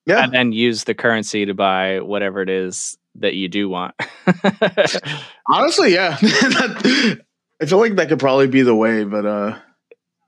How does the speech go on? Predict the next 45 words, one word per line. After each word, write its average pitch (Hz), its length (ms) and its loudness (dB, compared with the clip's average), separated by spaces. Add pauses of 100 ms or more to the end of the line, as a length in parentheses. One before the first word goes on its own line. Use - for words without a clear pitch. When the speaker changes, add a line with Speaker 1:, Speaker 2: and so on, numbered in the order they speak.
(140)
Speaker 1:
nah, 165 180 2
Valve 151 300 0
needs 156 240 0
to 139 100 -6
make 123 120 2
it 110 80 -4
complicated. 104 480 -2
We 113 60 -2
gotta 123 220 4
make 220 160 2
it - 80 -8
complicated. 190 460 -2
Speaker 2:
<laughs> - 0 -
Be-, 208 160 4
well, 214 260 6
I 180 100 4
mean, 208 220 6
this, - 300 2
that 220 240 6
sort 208 220 6
of 131 80 2
ties 123 280 2
into 107 220 2
the 98 120 -4
bullshit 107 440 2
story 117 300 0
that 98 120 -2
we 104 80 -2
were 104 100 0
alluding 101 360 -2
to 104 160 -4
earlier, 101 320 -2
right? 107 200 -2 (460)
Um, 151 320 6
Speaker 1:
Yeah. 127 140 4
Speaker 2:
because, 151 580 4
uh, 135 220 4
speaking, 165 440 0
well, 143 200 2
let's 147 260 2
dive 131 460 0
right 131 160 6
into 120 200 0
that 107 240 2
mess. 92 220 -6